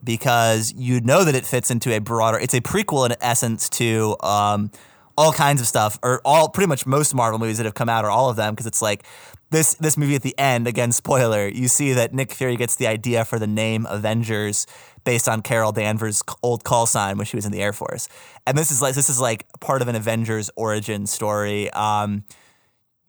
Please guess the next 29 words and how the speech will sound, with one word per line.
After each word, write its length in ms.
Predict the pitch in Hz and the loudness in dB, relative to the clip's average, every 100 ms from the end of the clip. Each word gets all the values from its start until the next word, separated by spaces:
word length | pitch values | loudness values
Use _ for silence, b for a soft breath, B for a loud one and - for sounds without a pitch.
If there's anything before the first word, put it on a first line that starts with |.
| _ _ _ | _ _ _
so 140 | 165 | -4
yeah, 240 | 196 240 156 | 0 4 4
I 80 | 156 | 4
mean, 60 | |
there's, 260 | 180 160 - | 2 0 0
obviously, 400 | 175 190 165 156 | 2 4 2 2
you 80 | 139 | 2
know 160 | 139 | 2
that 60 | 127 | 2
all 120 | 120 | 2
these 80 | 110 | 0
characters 240 | 123 113 | -4 -4
have 100 | 113 | -4
to 60 | 107 | -4
live 160 | 107 104 | -6 -6
through 120 | 104 | -6
this 100 | - | -4
story, 360 | 214 196 123 | 0 2 2
but 120 | 117 - | 0 -2
also, 400 | 135 131 131 117 | 0 2 2 0
like, 380 | 110 104 - - b b _ _ 135 | -2 -4 -8 -18 b b _ _ -4
you 120 | 139 | 2
know 180 | 151 143 | 4 4
that 100 | 127 | 2
it's 200 | 117 127 | -2 -4
just 340 | 123 131 - | -2 -2 -2
one 540 | 131 123 139 135 127 | -4 -2 0 0 -2
minor 520 | 123 120 117 123 113 110 | -2 -2 0 0 -2 -2
node 500 | 110 113 107 98 | -2 0 -2 -4